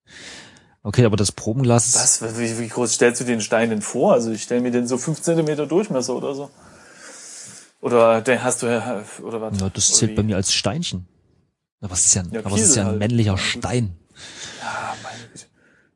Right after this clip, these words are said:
Speaker 2: Ja,
Speaker 1: Hm, hm,
Speaker 2: dann
Speaker 1: hm, hm, hm. Ja, lass uns erstmal das
Speaker 2: Inventar.
Speaker 1: Probenglas da unter den Laser st-, die klemmen.
Speaker 2: Na, okay. Also.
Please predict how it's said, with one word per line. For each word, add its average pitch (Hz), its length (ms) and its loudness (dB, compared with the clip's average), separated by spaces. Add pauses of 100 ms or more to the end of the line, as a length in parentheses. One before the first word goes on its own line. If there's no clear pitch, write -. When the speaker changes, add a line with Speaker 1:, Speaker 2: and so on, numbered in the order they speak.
(340)
Speaker 2:
Ja, 113 380 2 (540)
Speaker 1:
Hm, 101 280 0
hm, 107 80 -6
Speaker 2:
dann 117 240 6
Speaker 1:
hm, 110 240 -4 (120)
hm, - 0 -
hm. 85 260 -8 (140)
Ja, 107 220 6
lass 135 180 4
uns 160 80 4
erstmal 135 240 6
das 110 100 4
Speaker 2:
Inventar. 120 240 2
Speaker 1:
Probenglas 92 440 4
da 92 80 2
unter 92 220 2
den 90 180 2
Laser 92 300 2
st-, - 260 -4 (140)
die - 180 -6 (100)
klemmen. 95 300 0
Speaker 2:
Na, 120 180 0
okay. - 240 -18 (1600)
Also. - 380 -6